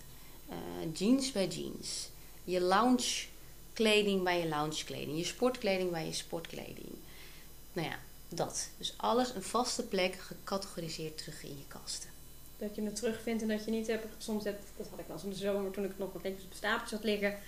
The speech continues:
Speaker 2: dat ik na een tijdje dat stapeltje denk, "Oh, wat leuk, dat shirtje, en heb ik dat nog? Ik wist niet dat ik het nog had."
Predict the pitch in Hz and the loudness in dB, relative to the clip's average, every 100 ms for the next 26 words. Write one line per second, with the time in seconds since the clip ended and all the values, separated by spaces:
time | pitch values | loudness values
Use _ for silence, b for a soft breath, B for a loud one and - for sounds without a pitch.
0 | B B B 196 208 196 196 196 190 190 | B B B -2 4 4 6 4 4 0
1 | - 240 247 226 240 - - 679 762 523 | 0 2 2 2 0 0 2 6 8 10
2 | 466 554 - 330 - 427 427 247 381 415 | 12 12 12 10 2 2 4 2 4 4
3 | - - - 240 214 226 285 269 233 220 | 6 6 8 8 6 4 2 4 2 2
4 | 220 208 - - - | -2 -2 -4 -4 -4